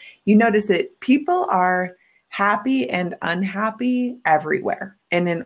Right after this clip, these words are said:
all situations. And if people are happy and unhappy, I remember visiting Peter's uncle. Peter has an uncle who has done very well for himself, and we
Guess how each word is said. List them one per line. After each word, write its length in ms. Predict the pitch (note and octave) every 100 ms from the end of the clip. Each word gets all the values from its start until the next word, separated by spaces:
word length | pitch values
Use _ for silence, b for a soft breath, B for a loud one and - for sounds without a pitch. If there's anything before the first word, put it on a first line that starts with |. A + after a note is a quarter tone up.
| -
all 300 | D#3 D#3+ D#3+
situations. 1000 | E3 F3+ D#3+ C#3+ C#3 - - - - - B B B B B
And 140 | F#3+
if 200 | G#3 G#3
people 220 | A#3 A#3+
are 100 | C4
happy 460 | G#3+ - G3+ G#3 G#3
and 200 | F#3+ E3+
unhappy, 400 | - F3+ F3 F3
I 40 | E3+
remember 320 | F#3 G3 F#3+
visiting 600 | F3+ F3 F3 E3+ E3 E3 _ _ _ _ _ - -
Peter's 320 | G3 F3+ F3
uncle. 280 | D#3 D#3 D3+
Peter 240 | E3 E3
has 240 | D#3+ D#3 -
an 180 | D#3+
uncle 320 | B2 - D3+ D3
who 340 | D#3 D3+ D3 B B B
has 220 | - D#3+ D#3+
done 200 | F3 F#3
very 220 | G#3+ G#3+
well 180 | F3+ E3
for 120 | E3+
himself, 420 | E3 D3+ D#3+ D#3+
and 160 | D#3+ D#3
we 280 | D#3+ D#3